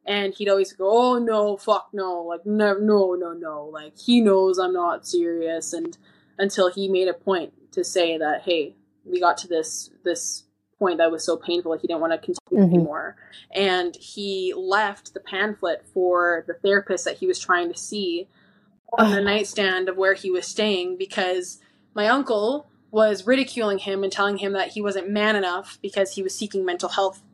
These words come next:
Speaker 1: help. And so it just really cemented for me that it wasn't just my mom,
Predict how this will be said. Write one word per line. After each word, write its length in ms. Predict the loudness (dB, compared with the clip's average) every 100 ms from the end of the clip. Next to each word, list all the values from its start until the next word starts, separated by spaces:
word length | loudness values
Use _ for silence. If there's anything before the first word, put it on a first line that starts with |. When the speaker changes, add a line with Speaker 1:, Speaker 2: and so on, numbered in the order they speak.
| _
Speaker 1:
help. 300 | 0 0 0 _ _ _ _ _ -6
And 200 | -4 -4
so 480 | 0 2 4 0 -4 -2
it 120 | 0
just 220 | 0 -4
really 420 | -6 0 2 2 0
cemented 640 | 0 -2 2 0 -2 -8
for 180 | -8 -6
me 300 | -6 -10 -16 _ _
that 100 | -2
it 120 | 0 0
wasn't 340 | 0 -2 -8
just 360 | -4 -4 -4 -8
my 120 | -6
mom, 520 | -6 -4 0 0